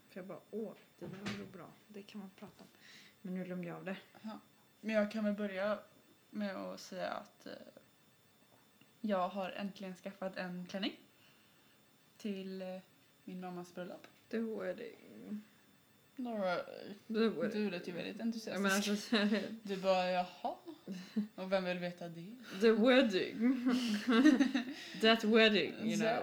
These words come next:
Speaker 1: know.
Speaker 2: wedding, you know. Oj, oj, oj.
Speaker 1: Jävlar i
Speaker 2: Ja.
Speaker 1: havet. Ja, nej, men nice.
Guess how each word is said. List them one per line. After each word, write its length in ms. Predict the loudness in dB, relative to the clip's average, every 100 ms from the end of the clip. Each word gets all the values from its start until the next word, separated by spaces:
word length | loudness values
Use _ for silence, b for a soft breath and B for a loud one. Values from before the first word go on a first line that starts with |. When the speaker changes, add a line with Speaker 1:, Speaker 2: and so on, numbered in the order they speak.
| -2
Speaker 1:
know. 260 | -4 -4 -4
Speaker 2:
wedding, 280 | -6 -8
you 440 | -6 -6 -6 -8 -10
know. 20 |
Oj, 140 | -10 -10 -12 -20 _ _ -14
oj, 180 | -12 -12
oj. 180 | -12 -12
Speaker 1:
Jävlar 440 | -12 -14 -10 -10 -10 _ _
i 100 | -12
Speaker 2:
Ja. 60 | -10
Speaker 1:
havet. 500 | -10 -6 -2 -2 -4 B B B B B B _ _ -10
Ja, 220 | -6 -6 -8
nej, 140 | -8
men 260 | -6 -4 -6
nice. 460 | -6 -8 -14 -20